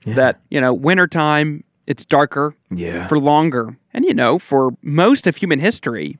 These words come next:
Speaker 2: when it got dark, you were just done for the day.
Speaker 1: Yeah, <laughs> you don't get to do anything.
Speaker 2: Yeah, you don't have, you know, the electric light bulb, you know, you, you might have candles or things like that, but,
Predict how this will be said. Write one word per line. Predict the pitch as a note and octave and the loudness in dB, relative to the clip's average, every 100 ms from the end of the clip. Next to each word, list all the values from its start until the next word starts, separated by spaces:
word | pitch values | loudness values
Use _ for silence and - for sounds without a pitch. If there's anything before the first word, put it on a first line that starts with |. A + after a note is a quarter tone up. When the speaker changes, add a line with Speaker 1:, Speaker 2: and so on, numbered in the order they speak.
| _ | _
Speaker 2:
when | - D#3+ | 0 2
it | |
got | F3+ G3+ D3+ | 2 2 2
dark, | F#3+ A#3 - | 2 0 -2
you | G#3 | -4
were | |
just | A3+ F3 | -2 0
done | F3+ B3 | 0 0
for | F3 | 0
the | C#3+ | -2
day. | A2+ - | -4 -10
Speaker 1:
Yeah, | - - - | -18 -16 -12
<laughs> | - | -2
you | C#3+ | -2
don't | C#3 | 0
get | C3 C3+ | -2 -4
to | |
do | G2+ D#2+ | -4 -6
anything. | - - | -8 -2
Speaker 2:
Yeah, | E3 - G3+ | 2 4 2
you | C#3+ | 2
don't | G3+ G#3+ | 0 0
have, | F3 B3 F3+ C3 - - | 0 0 -2 -12 -18 -16
you | - D3+ | -2 0
know, | B2+ D#3 | 2 2
the | C#3+ | 2
electric | C#3 D#3 - - F3 | 2 2 0 -4 -4
light | B2+ G#3+ B3+ | 2 0 2
bulb, | E3 E3 E3+ G3+ G3+ _ _ _ | 2 4 4 2 0 _ _ _
you | E3 D#3 | 0 2
know, | D3 F3+ A3 F3+ | 4 2 0 -4
you, | C#3 E3 D#3 B2 | -8 -6 -6 -6
you | D#3+ | -2
might | F3+ E3+ G#3+ | 2 2 2
have | F#3 F#3+ D3+ | -2 -4 -4
candles | F3+ F3+ F#3+ G3 G3 F3 | -2 0 2 4 4 2
or | D#3 | 0
things | D3 F3+ E3+ | 0 0 0
like | D#3 | 0
that, | E3+ F#3 D3+ | 2 0 0
but, | C3 | -2